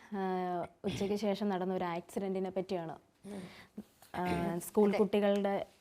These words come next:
Speaker 1: ദേഹത്തേക്ക് മറിഞ്ഞു വീണ സിമന്റ് ലോറിയുടെ.
Speaker 2: ഉം. പ്ലസ് വൺ, പ്ലസ് ടു വിദ്യാർത്ഥികളുടെ ആയിരുന്നു.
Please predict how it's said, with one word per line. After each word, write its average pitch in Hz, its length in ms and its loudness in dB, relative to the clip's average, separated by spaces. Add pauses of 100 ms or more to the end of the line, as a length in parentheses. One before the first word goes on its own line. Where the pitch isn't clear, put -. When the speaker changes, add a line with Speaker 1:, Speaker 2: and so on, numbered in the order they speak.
Speaker 1:
ദേഹത്തേക്ക് 196 460 0
മറിഞ്ഞു 190 340 0
വീണ 180 220 -2
സിമന്റ് 180 460 -2
ലോറിയുടെ. 170 380 -2 (160)
Speaker 2:
ഉം. 170 240 -8 (100)
പ്ലസ് 214 280 -6
വൺ, 226 60 -10
പ്ലസ് 220 340 -12
ടു 226 40 -4
വിദ്യാർത്ഥികളുടെ 202 720 -8
ആയിരുന്നു. 190 440 -12